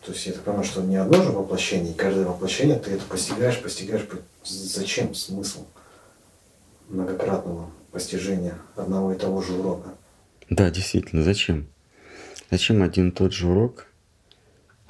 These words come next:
Speaker 2: а, проходить много раз?
Speaker 1: Тем
Speaker 2: Э?
Speaker 1: более душа же вроде бы она знает уже всё это изначально.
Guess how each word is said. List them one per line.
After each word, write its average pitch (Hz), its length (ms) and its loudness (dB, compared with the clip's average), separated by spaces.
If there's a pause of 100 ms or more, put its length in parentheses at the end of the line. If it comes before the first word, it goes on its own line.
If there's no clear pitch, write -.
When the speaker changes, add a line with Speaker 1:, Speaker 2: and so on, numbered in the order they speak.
(500)
Speaker 2:
а, 82 360 2 (520)
проходить 90 680 0 (300)
много 87 440 2
раз? 80 220 0
Speaker 1:
Тем 101 100 0
Speaker 2:
Э? 107 60 4
Speaker 1:
более 123 140 -2
душа - 280 -8
же 104 120 -6
вроде 110 260 -10
бы 104 120 -14
она 110 160 -10
знает 120 420 -8 (400)
уже 90 240 -20
всё - 260 -18
это 78 120 -20 (480)
изначально. 95 640 -12